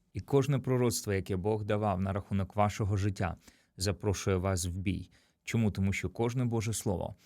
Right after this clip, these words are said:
має вічну вагу. Тому справжня віра не відступає перед затримкою.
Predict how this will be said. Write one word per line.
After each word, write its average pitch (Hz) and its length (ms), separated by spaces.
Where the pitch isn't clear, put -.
має 101 360
вічну 92 420
вагу. 92 340
Тому 117 200
справжня 123 540
віра 113 300
не 117 220
відступає 117 720
перед 98 320
затримкою. 95 680